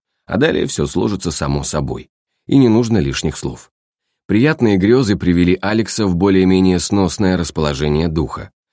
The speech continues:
А тут и те двое вышли на луг, немного растрепанные, но счастливые. «Вот и замечательно», подумал Максимов. «У людей свое счастье, а у меня свое». Больше в этот вечер в окно не глядел.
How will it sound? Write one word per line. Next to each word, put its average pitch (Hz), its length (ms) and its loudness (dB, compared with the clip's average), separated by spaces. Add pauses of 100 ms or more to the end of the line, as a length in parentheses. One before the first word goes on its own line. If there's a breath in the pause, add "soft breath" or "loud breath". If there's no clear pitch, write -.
(220)
А 85 120 -4
тут 151 200 0
и 143 80 4
те 120 160 0
двое 107 340 2
вышли 82 380 -2
на 85 160 0
луг, 80 320 -4 (100)
немного 82 380 0
растрепанные, 101 800 -2 (100)
но 80 220 -2
счастливые. 64 680 -6 (440)
«Вот 147 280 2
и 170 40 0
замечательно», 147 720 0
подумал 76 420 -2
Максимов. 73 580 -6 (380)
«У 101 80 2
людей 104 340 4
свое 110 380 0
счастье, 76 640 -6
а - 80 -2
у 135 60 2
меня 156 200 2
свое». - 400 -4 (500)
Больше 147 460 2
в 147 60 2
этот 143 200 -2
вечер 92 340 0
в 87 40 2
окно 76 460 -4
не 82 100 0
глядел. 73 480 -4